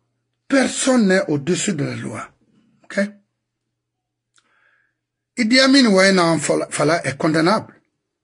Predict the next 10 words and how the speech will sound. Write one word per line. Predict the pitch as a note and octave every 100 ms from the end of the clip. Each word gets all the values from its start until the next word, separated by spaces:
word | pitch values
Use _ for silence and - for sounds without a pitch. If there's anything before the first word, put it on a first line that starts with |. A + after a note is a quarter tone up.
| _ _ _ _ _ _ _ _ _ _ _ _ _ _ - -
Right? | G3+ D#4 - _ _ _ _ _ _ _ _ _ _ _ _ _ _ _ _ _ -
Ahmad, | D4+ E4+ E4+ D4 -
euh, | C4 B3+ A#3+ -
Oumar | D4+ D#4+ F4 F4+ A#3+
Woulada, | G3+ C4+ C#4 C#4 D4 B3+ - - _ _ _ _ _ _ _ _
a | G3
ouais, | G3+ B3+ F#4 G4
non, | D#4+
avancé, | B3 A#3+ A#3 B3 G3+ A3+ D#3+ -
ethniquement, | - E4 - D4+ E4 D4 - C4+ D#4 E4